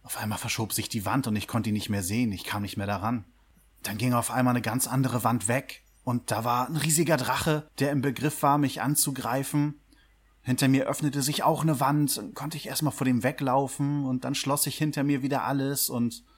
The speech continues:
dann aber auch wieder vor mir und ständig irgendwelche Wesen und komische Sachen, die da rumlagen.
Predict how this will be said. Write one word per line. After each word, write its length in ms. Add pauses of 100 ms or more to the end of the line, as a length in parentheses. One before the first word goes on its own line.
(460)
dann 180
aber 180
auch 180
wieder 180
vor 340
mir 340
und 220
ständig 720
irgendwelche 840
Wesen 840
und 480 (720)
komische 480
Sachen, 400
die 100
da 140
rumlagen. 880